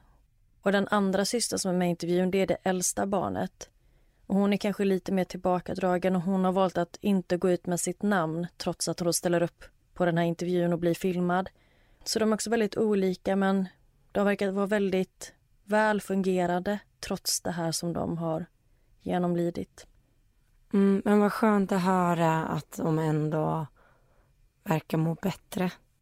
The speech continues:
Speaker 2: Det måste vara en chock att komma ut i det vanliga samhället, inom citationstecken.
Speaker 1: Ja. Så för er som tyckte det här fallet var intressant så finns det mycket mer information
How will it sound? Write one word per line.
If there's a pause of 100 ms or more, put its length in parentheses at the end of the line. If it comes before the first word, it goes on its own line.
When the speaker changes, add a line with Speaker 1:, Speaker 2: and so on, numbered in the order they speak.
(760)
Speaker 2:
Det
måste
vara
en
chock
att
komma
ut
i (480)
det (840)
vanliga (200)
samhället,
inom
citationstecken. (640)
Speaker 1:
Ja. (880)
Så
för
er
som (180)
tyckte
det
här
fallet
var
intressant
så
finns
det
mycket
mer
information